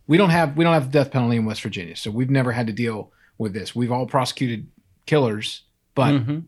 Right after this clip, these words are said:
Speaker 1: but our, uh, you know, the, our, our max is life without. We don't have the death penalty here. And I know the preparation, at least on the state side, and I'm sure it's, it's equal on the defense side, prepping for something like that. It's gotta be even more on a death penalty case.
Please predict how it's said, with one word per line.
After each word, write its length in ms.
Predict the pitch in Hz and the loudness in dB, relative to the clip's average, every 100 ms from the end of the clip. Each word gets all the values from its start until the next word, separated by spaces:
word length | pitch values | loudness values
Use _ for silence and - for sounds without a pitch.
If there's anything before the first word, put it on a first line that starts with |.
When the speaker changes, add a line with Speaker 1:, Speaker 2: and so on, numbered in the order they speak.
| _ | _
Speaker 1:
but 320 | 120 107 _ _ _ | -4 -4 _ _ _
our, 340 | 123 131 131 120 | -4 0 0 -2
uh, 240 | 110 107 - _ _ _ _ _ | -4 -8 -14 _ _ _ _ _
you 120 | 139 107 | -4 -4
know, 100 | - _ _ - | -6 _ _ -8
the, 180 | 143 - - | -8 -8 -6
our, 180 | 143 147 | -2 2
our 180 | 165 | 4
max 360 | 170 160 165 - | 6 4 2 0
is 160 | 120 113 | -4 -2
life 280 | 135 135 | -4 -2
without. 300 | 123 104 87 - | -4 -6 -8 -4
We 100 | 131 | 0
don't 140 | 139 127 | 2 2
have 240 | 139 117 | 0 -2
the 60 | 113 | -4
death 200 | 117 - | -6 -8
penalty 280 | 98 87 | -12 -12
here. 220 | 98 98 - - - _ - | -14 -14 -16 -20 -20 _ -2
And 180 | 131 123 | -2 0
I 160 | 139 220 | 2 4
know 120 | 208 | 4
the 80 | 147 | 2
preparation, 760 | 160 127 127 127 - 120 117 - _ _ _ _ _ _ _ _ - | 0 0 -2 -2 -2 -4 -4 -8 _ _ _ _ _ _ _ _ -8
at 100 | 135 | -2
least 240 | 131 143 - | 0 0 -2
on 100 | 110 | -2
the 60 | |
state 300 | - 170 190 | 0 0 0
side, 300 | - 107 107 | 0 -4 -4
and 100 | 107 | -4
I'm 120 | 110 110 | -4 -4
sure 280 | 156 165 | -2 0
it's, 180 | 147 139 | 0 -2
it's 200 | 131 - | -4 -2
equal 300 | 131 135 139 | -2 0 -2
on 160 | 127 127 | 0 -2
the 60 | 110 | -2
defense 340 | - 165 - | -2 -2 -2
side, 300 | 101 92 92 | -8 -10 -8
prepping 340 | 139 160 143 | 0 2 2
for 60 | 101 | -2
something 260 | - 101 90 | -8 -8 -12
like 140 | 95 | -14
that. 100 | 90 | -16
It's 80 | - | -6
gotta 180 | 156 143 | -2 0
be 200 | 143 156 | 0 0
even 200 | 185 160 | 0 2
more 300 | 151 214 202 | 4 4 4
on 160 | 143 131 | 4 0
a 40 | |
death 280 | 104 151 156 | 0 -2 -2
penalty 280 | 107 85 - | -10 -10 -16
case. 380 | - - - | -18 -16 -18